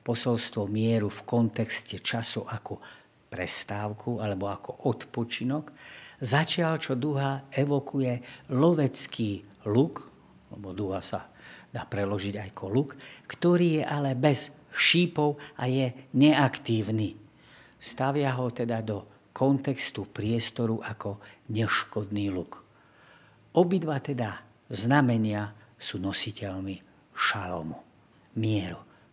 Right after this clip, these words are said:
pokoja. Znamenie v Biblii má dôležitú funkciu, a to aj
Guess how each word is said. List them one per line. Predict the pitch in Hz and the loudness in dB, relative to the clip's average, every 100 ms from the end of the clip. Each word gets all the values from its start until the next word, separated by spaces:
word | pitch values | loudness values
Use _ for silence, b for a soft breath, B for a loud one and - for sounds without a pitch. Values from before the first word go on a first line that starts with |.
| _ | _
pokoja. | - 98 - 87 82 - - _ _ _ _ _ - _ _ _ - _ _ _ _ _ _ _ _ _ B B B B B 123 | -12 -10 -10 -12 -10 -14 -18 _ _ _ _ _ -20 _ _ _ -20 _ _ _ _ _ _ _ _ _ B B B B B -2
Znamenie | 120 180 214 196 143 | 4 6 6 4 4
v | 110 170 | 2 2
Biblii | 175 160 165 160 B - | 4 4 4 0 B 0
má | 123 123 | 4 4
dôležitú | 110 160 165 156 180 107 | 4 6 6 6 2 -2
funkciu, | - 135 135 143 - 104 113 135 127 B B B | 0 2 2 0 -4 0 0 0 -4 B B B
a | 117 117 | -2 2
to | 139 | 4
aj | 123 | 4